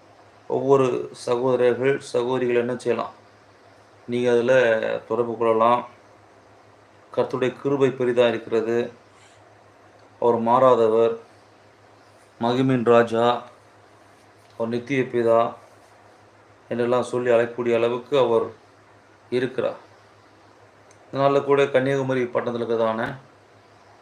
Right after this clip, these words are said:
ஆ, பிள்ளைகளுக்காக நாம் ஜெபிக்கிறதான நேரமா இருக்கிறது. தயவுசெய்து அந்த பட்டணத்தில் இருக்கிறதான ஒவ்வொருத்தருக்காக நாம் முழங்காலிலே நின்று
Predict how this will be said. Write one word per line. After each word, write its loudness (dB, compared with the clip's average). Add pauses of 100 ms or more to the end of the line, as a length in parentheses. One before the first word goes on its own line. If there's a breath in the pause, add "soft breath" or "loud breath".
(360)
ஆ, -4 (160)
பிள்ளைகளுக்காக 0
நாம் -6
ஜெபிக்கிறதான -4
நேரமா -4
இருக்கிறது. -6 (880)
தயவுசெய்து 0 (360)
அந்த 2
பட்டணத்தில் -4
இருக்கிறதான 0
ஒவ்வொருத்தருக்காக -2 (760)
நாம் -6
முழங்காலிலே 0
நின்று -4